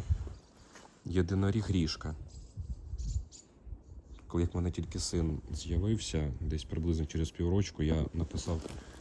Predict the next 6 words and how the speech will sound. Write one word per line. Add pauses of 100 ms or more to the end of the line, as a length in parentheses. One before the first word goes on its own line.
(560)
казочку (360)
якраз
про (1600)
цього
єдинорога. (1900)
Так,